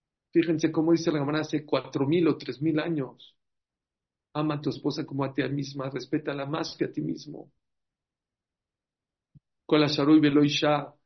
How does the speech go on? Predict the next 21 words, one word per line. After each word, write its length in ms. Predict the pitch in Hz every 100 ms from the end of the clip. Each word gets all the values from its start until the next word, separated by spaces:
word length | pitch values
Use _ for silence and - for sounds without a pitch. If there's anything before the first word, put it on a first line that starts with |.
| _
sharui 320 | _ - 147 151
velo 220 | 139 143
simcha, 500 | 143 139 131 151 151
velo 260 | 143 143
berajá, 460 | 139 135 123 151 151
velo 260 | 139 143 135
parnasá. 680 | 147 147 131 143 147 147 _ _ _ _ _ _ _ _ _ _ _ _ _ _ _ _ _ _ _ _ _ _ _ _ _ _ _ _ _ _ _ _ _ _ _ _ _ _ _ _ _ _ _ _ _ _
No 140 | 147 160
existe 800 | 151 - 165 - _ 147 - - _ _ _ _ _ _ _ _
algo 320 | 139 143 135
que 120 | 139
fortalezca 600 | 131 120 135 135 135 -
más 260 | 131 135 135
la 100 | 135
relación 520 | 127 120 - 139 143
que 120 | 147 127
meter 320 | 127 127 139
cosas 360 | - 131 143 -
esp-, 260 | - -
valores 500 | 127 127 131 139 131
espirituales. 960 | 127 - 127 120 - 127 127 117 -